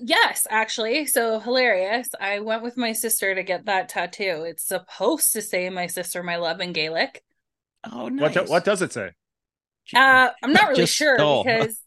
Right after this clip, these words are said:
Speaker 1: <laughs> I was at the naked beach in Vancouver. Like, was it not last year? The, the summer, not last summer, like, this past summer, but the summer before that.
Speaker 3: Yeah.
Speaker 1: And this, uh,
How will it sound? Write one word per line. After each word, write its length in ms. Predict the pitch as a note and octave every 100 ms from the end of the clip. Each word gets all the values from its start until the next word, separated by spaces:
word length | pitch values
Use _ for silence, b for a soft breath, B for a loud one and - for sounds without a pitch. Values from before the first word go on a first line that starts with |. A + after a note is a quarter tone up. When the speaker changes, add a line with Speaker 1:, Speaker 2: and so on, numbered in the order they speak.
| _
Speaker 1:
<laughs> 500 | - - _ - -
I 100 | C4
was 120 | C#4+ D4
at 160 | F4+
the 80 | D4
naked 420 | C4+ C#4 D4+ B3+
beach 280 | A#3 C4+ -
in 120 | B3
Vancouver. 720 | A3 A3 A3+ C#4 A3 G#3+ A3+ A#3
Like, 220 | G#3+ G3+ _ -
was 140 | A#3
it 140 | A#3 A#3
not 180 | D4+ B3
last 320 | A3+ A3+ -
year? 140 | B3+
The, 460 | A#3+ A#3 A3 G#3+ G3 _
the 140 | A3 A3
summer, 380 | A#3+ A#3+ A3 - B B C#4
not 200 | D4+ C4+
last 260 | C4 B3+
summer, 340 | D#4 D4 D4+ E4+ _
like, 180 | A#3+ A3+
this 220 | A#3 B3 -
past 300 | B3+ B3 -
summer, 240 | C4 C#4+
but 140 | B3
the 80 | G#3+
summer 320 | G#3 A#3+ A3+
before 240 | A3 A3+ A3+
that. 460 | A3 A3+ G3 G3+ - b b
Speaker 3:
Yeah. 200 | C#3 C3+
Speaker 1:
And 320 | A#3 A#3+ A#3 A3+
this, 160 | A3+ - -
uh, 460 | A3 G#3+ G#3 G3+ G3